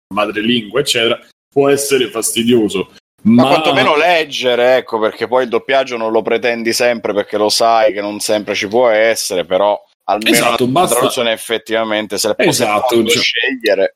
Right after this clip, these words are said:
Speaker 1: quello si può fare, però ci sono dei costi, le solite cazzate,
Speaker 2: Sì,
Speaker 1: più o
Speaker 2: sì,
Speaker 1: meno
Speaker 2: lo sappiamo, lo sappiamo.
Speaker 1: cazzate nel senso le solite storie che sentiamo, quindi insomma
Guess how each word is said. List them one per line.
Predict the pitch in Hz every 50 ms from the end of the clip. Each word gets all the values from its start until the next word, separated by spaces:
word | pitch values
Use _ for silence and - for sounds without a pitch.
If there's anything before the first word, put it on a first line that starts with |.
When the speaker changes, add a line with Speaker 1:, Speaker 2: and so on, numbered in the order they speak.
| _ _ _
Speaker 1:
quello | - 208 208 165
si | 135 135
può | 139 131
fare, | - - 131 131
però | 170 175
ci | 147 127
sono | 131 131 135
dei | 147 170 175
costi, | 170 160 165 160 160 160 160 160 156 147 151 - -
le | 123 120 120
solite | 135 139 131 123 120
cazzate, | 117 117 - - - 127 117 117 120 120 113 113 113 101 85
Speaker 2:
Sì, | -
Speaker 1:
più | 131 123 113
o |
Speaker 2:
sì, | 104
Speaker 1:
meno | 107 113 107 107
Speaker 2:
lo | 107
sappiamo, | 104 104 101 101 101 101 98 98 98 98 95 95
lo | 92 95
sappiamo. | 95 92 92 92 92 98
Speaker 1:
cazzate | 98 113 - - 123 120 117 110
nel | 110 107 -
senso | - 110 101 - -
le | 107 - 147
solite | - 127 120 120 120 120 127
storie | 123 - - 117 113 117 110 104
che | 101 107
sentiamo, | - - - 165 160 - - 120 117 113 104 95 98
quindi | 117 117 107 104
insomma | 98 - - 117 107 101 98 98 -